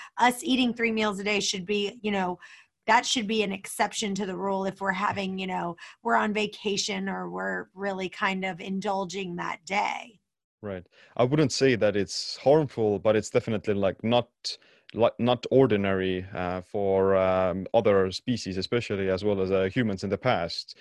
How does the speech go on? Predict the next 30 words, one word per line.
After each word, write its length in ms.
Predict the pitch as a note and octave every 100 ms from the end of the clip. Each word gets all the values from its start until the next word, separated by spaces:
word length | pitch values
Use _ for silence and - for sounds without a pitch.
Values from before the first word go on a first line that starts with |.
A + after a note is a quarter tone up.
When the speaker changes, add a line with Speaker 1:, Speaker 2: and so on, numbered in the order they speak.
| - -
Speaker 2:
So 160 | A2
yeah, 160 | A2 A2+
we 160 | G#2+
didn't 500 | G#2+ B2+ B2 G2 -
used 380 | F2+ A2+ A#2+ -
to 80 | G#2+
have, 280 | A2 G2+ F2+
like, 120 | F#2 -
these 180 | F#2+
very, 600 | F#2+ G#2+ A2 G2 F#2 F2+ - - _ -
uh, 220 | F2+ F2+ F2
planned 300 | A#2 A2+ G#2
out 280 | G#2 G2+ -
meals 640 | B2 A#2+ G#2 G2+ F#2 - _
three 160 | A#2 G#2+
times 260 | G#2+ G2
a 40 | G2+
day 220 | A#2 G#2
with 180 | F#2 -
snacks 380 | A#2 A#2 -
and 140 | F#2 F#2+
et 120 | F#2+
cetera. 280 | C#3+ A#2+ F#2+
We 160 | G2
were 220 | G2 G2 F#2+
kinda 380 | - G#2+ F#2+ - _ _ _ _
e-, 160 | - F#2+ G#2+
experiencing, 840 | A2 - C3+ A#2 G#2 - G#2 G2+ G2
uh, 360 | G2 F#2+ F#2+ F#2+
very, 520 | G#2+ G#2+ G2+ F#2+ F#2